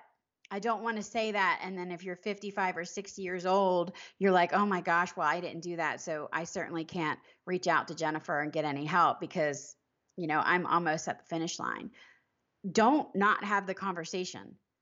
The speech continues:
Just pick up the phone. And just like we're doing this right now, I have been still open for business as usual with covid. Um, I'm not working in my office right now. However, every single conversation and meeting that I'm having, I'm doing virtual coffees,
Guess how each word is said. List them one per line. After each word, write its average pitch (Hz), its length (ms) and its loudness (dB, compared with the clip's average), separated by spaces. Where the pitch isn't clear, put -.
Just 202 380 0
pick 233 140 -8
up - 140 -6
the 165 80 -8
phone. 151 520 -10
And 175 440 2
just 220 220 0
like 240 180 2
we're 220 100 -4
doing 202 240 -2
this 190 200 -6
right 170 200 -4
now, 190 420 4
I 175 160 4
have 180 220 -2
been 165 280 -2
still 202 320 0
open 208 320 0
for 196 140 -2
business 180 400 0
as 170 120 -4
usual 240 540 6
with 208 220 2
covid. 226 540 2
Um, 165 220 2
I'm 170 220 2
not 151 180 4
working 180 300 -2
in 190 100 0
my 170 160 2
office 233 400 2
right 214 180 -2
now. 202 220 2
However, 180 480 4
every 240 300 2
single 226 280 -2
conversation 196 1000 -2
and 175 200 0
meeting 190 340 6
that 190 80 6
I'm 185 140 6
having, 185 360 2
I'm 170 140 0
doing 170 240 -4
virtual - 340 -4
coffees, 226 720 0